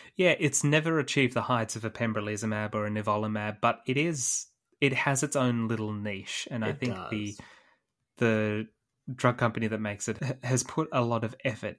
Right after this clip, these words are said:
Speaker 1: into carving out a little niche for it, and look, if it works, we'll take it.
Speaker 2: Amazing, yeah. Oh, and one thing to say is that there is a current trial that I'm involved in called, the, I think it's the Astafania trial,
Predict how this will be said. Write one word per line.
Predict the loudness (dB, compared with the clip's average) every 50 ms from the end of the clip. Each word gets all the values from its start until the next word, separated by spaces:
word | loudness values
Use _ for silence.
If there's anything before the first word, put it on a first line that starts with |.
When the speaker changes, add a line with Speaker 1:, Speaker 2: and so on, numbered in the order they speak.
| -4
Speaker 1:
into | -4 -4 -2 -4 -4 -6 -4 -2 -2 -2 -2 -4 -6 -10 _ _ _ _
carving | -2 2 4 4 4 4 2 -2
out | -4 -4 -4 -4
a | -6
little | -6 -6 -8 -8 -8
niche | -8 -8 -8 -6 -6 -6 -6
for | -4 -4 -2 -2 -2 -4
it, | -6 -8 -8
and | -8 -6 -6 -6 -8 -8 -10 -12 -16 _ _ _ _ _ _ -8
look, | -8 -8 -8 -10 -20 _ _ -6
if | -6 -4
it | -4 -4
works, | -4 -4 -4 -4 -4 -6 -6 -4 -4 -4 -6 _ _ _
we'll | -10 -10 -8 -6
take | -6 -6 -4
it. |
Speaker 2:
Amazing, | -2 -2 -4 -4 -4 -6 -10 -12 -14 -14 -14
yeah. | -12 -12 -12 -14 -16 _ _ -2
Oh, | 0 0 2 2
and | 0 -2 0 0 0
one | 0 0 0 -2
thing | -4 -6 -4 -6
to | -6 -6 -4
say | -4 -2 -2 0 0 0 0 -2 -2
is | -2 -4 -4 -4 -2 -2
that | -2 -4 -4 -6 -14 -20 -20 -20 _ -8
there | -2 0 2
is | 2 4
a | 2 0
current | 0 2 2 2 2 2 0 -2 -6 -10 -14 _
trial | -8 -4 -2 0 0 0 -2 -2
that | -2 -2
I'm | -2 -2 -2
involved | -2 -2 -2 -2 -4 -4 -6 -6
in | -8 -10 -10
called, | -10 -10 -10 -10 -10
the, | -10 -14 -12 -10
I | -8 -6
think | -6 -6 -6
it's | -6 -8
the | -10 -8 -6
Astafania | -4 -2 0 0 -2 -2 -2 -6 -10 -12 -10 -6 -4 -2 -2 -2 -2 -2 -2 -2 -2 -4 -4
trial, | -2 -2 0 0 0 -2 -4 -8 -12